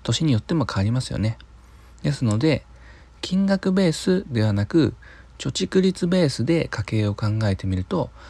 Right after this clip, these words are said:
成果がわかりやすくなるかと思います。同じ百万円を貯めたっていう家庭であっても、手取り額が五百万円の家庭と一千万円の家庭とでは、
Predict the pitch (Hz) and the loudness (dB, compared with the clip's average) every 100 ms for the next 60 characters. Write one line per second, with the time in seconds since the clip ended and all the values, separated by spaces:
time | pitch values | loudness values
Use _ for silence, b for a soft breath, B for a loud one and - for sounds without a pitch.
0 | B - 123 117 104 160 139 104 117 107 | B -4 -2 0 0 0 0 0 -2 0
1 | 110 - 98 95 92 - - 165 - 104 | -2 -2 -2 0 -2 -4 0 -2 -2 -2
2 | 95 90 90 - - - B B B B | -2 0 -2 -6 -20 -20 B B B B
3 | B - 117 131 175 139 - - 110 113 | B -2 2 2 2 2 0 -2 0 2
4 | 113 113 127 160 113 - - - 98 95 | 4 4 2 0 -2 -6 -10 -4 -2 0
5 | 139 - - - - 95 - - 104 107 | -2 -4 -12 -8 -2 0 -2 -2 0 2
6 | 117 - 120 156 - - B B B B | 0 0 -2 0 -4 -10 B B B B
7 | B - 104 104 98 90 - 165 139 - | B -6 0 2 2 0 -2 0 0 -2
8 | - 104 117 180 185 107 98 95 95 92 | -2 -2 0 2 2 2 0 -2 0 0
9 | - - - B B B 107 - 170 180 | 0 -2 -6 B B B -6 -4 -2 2
10 | 196 185 107 90 - 101 92 - 110 110 | 4 4 2 0 -2 0 -2 -2 -2 0
11 | 165 139 | 0 -2